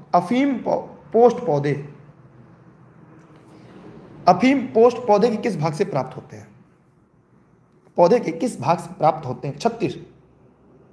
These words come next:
ये अधपके फल, अधपके फल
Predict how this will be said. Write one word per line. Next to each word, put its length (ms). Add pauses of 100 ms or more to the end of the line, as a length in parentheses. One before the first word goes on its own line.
(1160)
ये 160
अधपके 440
फल, 300 (1700)
अधपके 520 (460)
फल 300